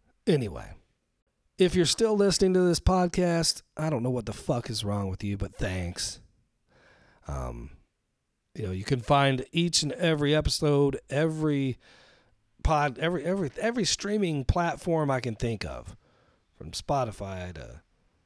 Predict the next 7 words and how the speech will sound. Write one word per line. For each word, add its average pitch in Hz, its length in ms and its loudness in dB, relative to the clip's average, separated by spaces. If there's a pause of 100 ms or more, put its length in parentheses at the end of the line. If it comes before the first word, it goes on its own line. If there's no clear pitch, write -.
(600)
Amazon 95 880 -8
to 71 320 -18 (1000)
Google, 104 720 -6 (640)
Good 110 180 -8
Pods, 98 580 -8
whatever. - 560 -12 (1900)
Um, 117 560 -2